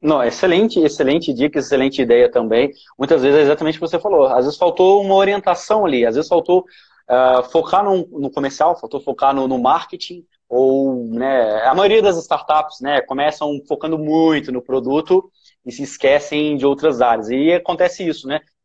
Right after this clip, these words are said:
Faz um produto legal, produto muito bom ali,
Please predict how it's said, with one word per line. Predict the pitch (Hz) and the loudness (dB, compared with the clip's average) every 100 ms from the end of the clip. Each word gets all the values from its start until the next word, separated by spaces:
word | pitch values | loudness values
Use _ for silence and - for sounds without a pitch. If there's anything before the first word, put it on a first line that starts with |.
| _ | _
Faz | 135 131 | 0 0
um | 135 | 0
produto | 131 123 120 | -2 -2 -2
legal, | 123 110 127 160 208 - - | -4 0 2 2 -2 -8 -10
produto | 123 127 120 120 107 - _ 120 | -6 -6 -6 -6 -6 -10 _ -6
muito | 139 156 160 | 0 0 0
bom | 120 131 185 - - | 2 0 0 -4 -6
ali, | 117 123 175 | -4 -2 -4